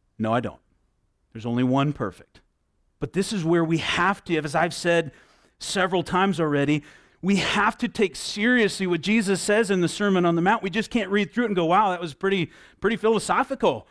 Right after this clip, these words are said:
pretty powerful stuff there. I'll move on now." No, we've gotta really take it in and go, "Man, this is what Jesus was teaching his followers.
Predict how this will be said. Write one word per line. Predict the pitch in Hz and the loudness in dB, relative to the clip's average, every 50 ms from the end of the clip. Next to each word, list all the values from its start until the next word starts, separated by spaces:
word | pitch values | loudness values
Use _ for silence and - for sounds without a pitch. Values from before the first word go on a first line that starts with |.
| _ _ _ | _ _ _
pretty | - 190 220 | -2 -2 0
powerful | - 214 202 220 233 214 170 208 | 0 2 2 2 2 2 0 -4
stuff | 202 - - - 226 247 247 - | -6 -4 -2 0 0 0 0 0
there. | - 208 180 147 - - - - | 0 2 2 2 0 -2 -4 0
I'll | 160 196 | 0 2
move | 208 214 220 220 208 | 2 0 0 0 0
on | 214 226 247 240 220 | 2 2 2 2 2
now." | 180 139 117 104 92 85 - _ _ _ - - | 0 0 0 -2 -4 -8 -14 _ _ _ -12 -4
No, | - 214 | 0 0
we've | 233 208 175 | 0 2 2
gotta | 247 233 226 226 | 2 4 4 4
really | 214 214 208 226 233 262 277 277 262 226 | 4 2 2 4 4 4 4 4 2 0
take | - - 247 254 180 | 2 2 2 2 2
it | 220 226 | -2 -2
in | 240 277 277 247 | 0 2 2 2
and | 214 | 4
go, | 175 214 | 2 0
"Man, | 208 240 262 196 190 | 0 0 -6 -4 -2
this | 262 294 - 330 | -2 -2 0 -2
is | 320 247 | -2 0
what | 247 196 175 156 | 0 -2 -2 -2
Jesus | 147 220 262 285 226 240 220 175 | 0 2 2 2 2 0 -2 -2
was | 190 175 165 - | -2 -4 -4 -6
teaching | - - 233 269 294 - - 214 180 165 | -6 -2 0 0 0 0 -2 -2 -2 0
his | 160 170 143 - | 0 -2 -2 -4
followers. | - - - 190 247 277 285 233 175 156 135 117 107 101 - | -6 -6 -2 0 2 2 2 2 2 2 0 0 -4 -6 -10